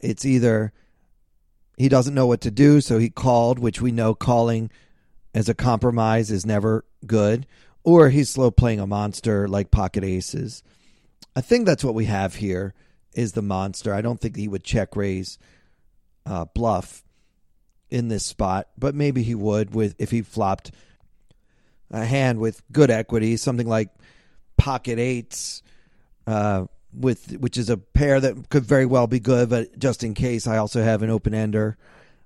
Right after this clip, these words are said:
Uh, something like that would make sense to me, but I think more than likely, um,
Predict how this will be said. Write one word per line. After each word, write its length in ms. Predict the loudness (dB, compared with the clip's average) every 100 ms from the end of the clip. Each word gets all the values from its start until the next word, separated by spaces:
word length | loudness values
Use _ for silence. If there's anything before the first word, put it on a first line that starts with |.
| -10
Uh, 220 | -4 -2 0
something 280 | 2 2
like 200 | 2 0
that 280 | 0 -2 -2 -4
would 180 | -4
make 180 | -4 -6
sense 480 | -2 0 0 -4 -14 -20 _ _ _
to 120 | 0
me, 260 | 2 0 0
but 160 | 2
I 60 | 2
think 260 | 0 -2 0
more 140 | 0
than 180 | 0 -2
likely, 560 | -2 -2 -2 -2 -2 -10 _ _ _ _ _ -6
um, 340 | -4 -2 -6